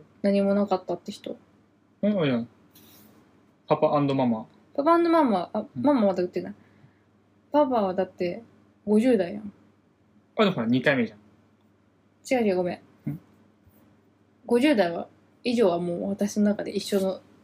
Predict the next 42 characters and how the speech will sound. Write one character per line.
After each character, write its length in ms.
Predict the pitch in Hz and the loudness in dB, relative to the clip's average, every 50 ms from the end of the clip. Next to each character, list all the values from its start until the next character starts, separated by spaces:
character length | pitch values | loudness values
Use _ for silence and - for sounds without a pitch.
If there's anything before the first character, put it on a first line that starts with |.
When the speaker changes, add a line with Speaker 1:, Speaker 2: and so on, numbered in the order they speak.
| _ _ _ - | _ _ _ 2
Speaker 1:
条 180 | - 202 196 | 2 2 4
件 180 | 196 208 196 185 | 4 0 0 -2
下 100 | - - | -2 -6
に 120 | 170 170 | -6 -6
い 20 | 170 | -6
な 120 | 165 165 | -6 -6
い 60 | 170 | -8
か 120 | - - - | -12 -14 -16
ら。 60 | - - - _ _ - | -16 -18 -20 _ _ -6
Speaker 2:
あ、 40 | - | -6
そ 200 | - - - 233 | -4 2 4 4
う 20 | 208 | 4
な 60 | 113 | 4
ん 60 | 220 | 0
で 40 | 220 | -6
す 140 | - - - | -8 -4 0
か。 100 | 220 262 | 2 2
Speaker 1:
<laughs> 920 | 277 262 262 254 262 269 269 254 233 226 214 - - - - - - - | 2 2 0 2 2 4 4 4 2 2 -4 -8 -10 -12 -12 -12 -4 0
Speaker 2:
へ 160 | 180 160 127 120 | 0 2 2 0
え、 40 | 123 | 0
わ 80 | 139 139 | 0 2
か 60 | 143 | 4
り 60 | 147 | 4
ま 80 | 147 131 | 4 2
し 60 | - | 0
た。 160 | - 120 - | -2 -4 -4
Speaker 1:
<laughs> 60 | - 233 233 - 240 240 214 220 226 208 - - | -4 -4 0 2 2 4 4 2 0 -2 -4 -4
Speaker 2:
は 120 | - 254 247 | -2 -2 -2
い。 120 | 240 233 - - - - - - - _ _ _ _ _ _ _ _ _ _ _ _ _ - - - - _ _ _ _ _ _ _ _ _ _ _ _ _ _ | -2 -2 -8 -16 -20 -20 -20 -20 -20 _ _ _ _ _ _ _ _ _ _ _ _ _ -20 -20 -20 -20 _ _ _ _ _ _ _ _ _ _ _ _ _ _
Speaker 1:
私 240 | - 233 240 247 - | -4 -2 -2 0 2
の 100 | 226 220 | 4 4
周 360 | 214 214 208 208 214 202 208 | 6 6 6 6 6 4 4
り 60 | 202 190 | 2 0
の 120 | 196 196 | 0 -2
中 180 | 185 185 - 156 | -2 -2 -4 -6
に 160 | 156 165 170 | -6 -4 -4
い 40 | 170 | -4
な 100 | 170 - | -4 -6
か 80 | - | -8
っ 60 | - - | -10 -10
た、 60 | - | -12
今。 120 | - - | -12 -12